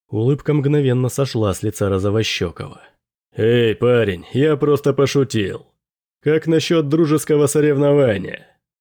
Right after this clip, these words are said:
«На руках?» «Э, нет, я говорю о настоящем испытании силы. Старое доброе перетягивание каната. Два человека,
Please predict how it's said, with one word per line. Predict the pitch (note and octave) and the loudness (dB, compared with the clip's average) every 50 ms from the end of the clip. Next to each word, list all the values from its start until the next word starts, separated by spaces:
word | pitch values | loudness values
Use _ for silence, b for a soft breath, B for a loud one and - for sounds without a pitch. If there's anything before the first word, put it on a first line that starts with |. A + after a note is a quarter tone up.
| _ _ _ _ _ _ _ _ _ | _ _ _ _ _ _ _ _ _
«На | - F2 F2+ F#2 F#2 | -10 -6 -4 -4 -2
руках?» | F#2 F#2+ F#2 - - A#2 A#2+ A#2 - - - - - _ _ _ _ _ _ _ _ _ _ _ _ _ _ _ _ | -4 -4 -6 -2 0 2 2 2 0 -2 -8 -20 -20 _ _ _ _ _ _ _ _ _ _ _ _ _ _ _ _
«Э, | - G2 G2 G#2+ A2+ A#2 A#2+ | -6 -4 -2 0 0 2 2
нет, | A#2+ A#2+ A#2+ A#2 A2+ A2 A2 G#2+ G2 F#2 - - - - - | 2 2 2 2 2 0 0 -2 -4 -6 -8 -12 -20 -14 -8
я | F#2+ F#2 F#2+ G2+ G#2 | -6 -4 -2 -2 -2
говорю | G#2 A#2 A#2 A#2+ A#2+ A#2 A#2 A#2 | 0 2 2 2 2 4 4 2
о | A#2 | 2
настоящем | A#2 A2+ - - A#2+ A#2 B2 C3+ C3+ B2+ A2+ - A#2 A#2 A#2 | 2 0 -2 0 0 0 2 2 2 2 2 2 0 0 0
испытании | G#2+ - - A#2 A2 - A#2 A2+ G#2+ A2 G#2+ G#2+ | -2 -2 -2 -2 0 0 0 0 2 2 2 0
силы. | G2 - - A#2 G#2+ G2 F2+ F2+ - - - _ _ _ _ _ _ _ _ | 0 0 -2 -2 -2 -4 -4 -6 -16 -20 -20 _ _ _ _ _ _ _ _
Старое | - - - - B2+ B2+ B2+ C3 B2+ B2+ B2+ B2 | -18 -10 -2 0 2 2 2 2 2 2 2 2
доброе | A#2 C3 C3 C3 B2 B2 B2 A#2+ A#2 G#2+ | 2 2 2 2 2 2 2 2 2 2
перетягивание | - A#2+ B2 B2+ B2 - D3 C3 B2 C3 B2 B2 B2 B2 A#2+ A#2 A2 | 2 2 2 2 2 2 0 0 2 2 2 2 2 4 2 2 2
каната. | - B2 B2 B2 B2+ A2+ - - - - - - - _ _ _ _ _ _ _ _ - | 0 0 0 2 0 0 -2 -4 -8 -14 -16 -16 -20 _ _ _ _ _ _ _ _ -12
Два | F#2 F2 F#2+ G#2 A#2 A#2+ A#2 | -8 -4 -2 0 0 0 0
человека, | - B2 A#2 A#2 A#2 A#2 B2 B2+ B2 A2 - A2+ G#2 F#2+ E2+ | 0 2 2 4 4 2 2 2 0 0 0 -2 -2 -2 -4